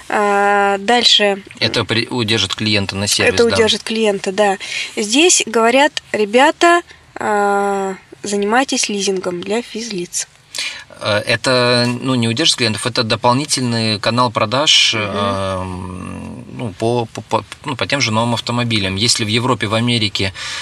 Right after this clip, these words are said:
Speaker 2: вот я видел статистику, в Европе, по-моему, десять-пятнадцать процентов продается в лизинг, э, физическим лицам, не юридическим, а физическим лицам. Это можно сравнить с, ну, с прокатом. Э, в Америке там даже двадцать пять процентов, хотя мне кажется, там даже этот больше гораздо процент.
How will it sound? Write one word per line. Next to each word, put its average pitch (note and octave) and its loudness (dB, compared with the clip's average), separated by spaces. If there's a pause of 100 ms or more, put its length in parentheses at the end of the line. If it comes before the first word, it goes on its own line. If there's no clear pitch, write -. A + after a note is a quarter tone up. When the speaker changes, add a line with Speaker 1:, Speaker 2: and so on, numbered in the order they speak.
(120)
Speaker 2:
вот G2+ -6
я G#2+ 0
видел G#2 -2
статистику, - -4
в F#2 -8
Европе, G#2+ -4
по-моему, G#2 -4
десять-пятнадцать A#2 -2
процентов G#2+ -4
продается G#2 -2
в F#2+ -6
лизинг, A#2 -4 (120)
э, G2+ -6
физическим A2 0
лицам, F#2 -4
не F#2+ -4
юридическим, B2 -2
а - -6
физическим G#2 -2
лицам. A2 -2
Это B2 0
можно B2 2
сравнить B2+ -2
с, - -2
ну, A#2+ -4
с - -2
прокатом. G2+ -2 (420)
Э, F#2+ -2
в F#2 -6
Америке B2+ 0
там G#2+ -2
даже G#2+ -2
двадцать A2 0
пять A2+ 0
процентов, C3+ -2
хотя G#2+ -2
мне A#2 -2
кажется, B2 0
там A2 -2
даже A2+ -2
этот A2 -8
больше A2 0
гораздо F#2 -6
процент. D3 -4